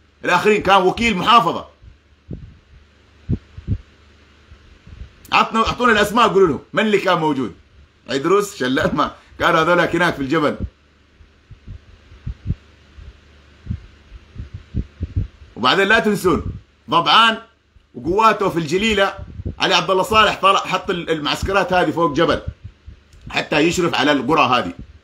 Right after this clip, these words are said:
يشرف على القرى في الضالع وغيرها وهذه المناطق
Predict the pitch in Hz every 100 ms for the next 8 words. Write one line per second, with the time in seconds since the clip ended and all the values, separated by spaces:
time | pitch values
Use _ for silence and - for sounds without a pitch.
0 | _ _ _ _ _ _ _ _ _ _
1 | - - - - 151 151 131 139 135 151
2 | 101 85 113 95 143 139 123 107 135 139
3 | 123 113 117 117 113 110 101